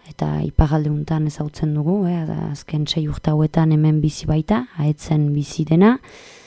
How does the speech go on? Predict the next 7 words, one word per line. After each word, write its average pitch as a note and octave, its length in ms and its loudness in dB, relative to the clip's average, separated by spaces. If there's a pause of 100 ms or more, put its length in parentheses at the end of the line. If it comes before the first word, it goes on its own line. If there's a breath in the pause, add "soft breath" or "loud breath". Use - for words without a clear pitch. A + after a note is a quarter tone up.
(200 loud breath)
eta C3+ 160 -14
Jon D3 220 0
Euskal D3 280 -4
militante C#3 500 -4
bada. C#3 320 -2 (640 loud breath)
Eta C3+ 200 -4
ikusita D3+ 680 0